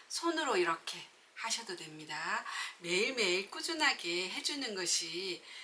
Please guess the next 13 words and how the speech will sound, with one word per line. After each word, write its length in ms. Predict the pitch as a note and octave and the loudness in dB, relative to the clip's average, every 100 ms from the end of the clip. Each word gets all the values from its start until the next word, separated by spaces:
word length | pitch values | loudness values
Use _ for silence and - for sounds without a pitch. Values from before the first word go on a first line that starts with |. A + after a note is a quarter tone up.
| - - | -14 -8
피부 300 | - C4 B3 | -8 -6 -4
탄력을 440 | - D#4 D4+ B3+ | 0 2 2 2
주는데 380 | - F3+ F3 F3+ | 0 0 0 -2
굉장히 720 | F3 F3+ F#3 F3 E3 F3 G#3+ - | -4 -6 -2 -2 0 -2 -2 -8
효과가 460 | - G3+ F3 F3+ F#3+ | -6 -4 0 0 0
있습니다. 520 | - - C#3 A#2 - - - - - - | 0 -2 -6 -16 -14 -14 -12 -8 -8 -4
먼저 600 | E3+ F#3 F3+ A#3 B3+ C4 - - - | -4 -2 2 6 8 6 -2 -16 -6
오늘도 880 | G3+ G#3+ G3 F3 F3 F3+ A3 C4+ C#4+ - - _ _ _ _ _ _ _ - - | -2 0 -2 0 -2 0 -2 -6 -8 -18 -20 _ _ _ _ _ _ _ -20 -6
호호바 400 | D#4 D#4 D4 A#3 | -4 2 6 6
오일을 720 | F3+ E3 D#3 D#3 D#3+ F#3+ G#3+ G#3 | 6 0 -2 -2 -2 -2 -4 -6
저는 320 | F3 E3+ F3+ | -8 -6 -4
발라놓은 560 | F3+ F3+ F#3 F#3+ F3 D#3 | -2 0 0 2 0 -2
상태입니다. 720 | G#3+ A3 A3 F#3+ E3 C3 E3+ | -6 -6 -6 -4 -4 -8 -8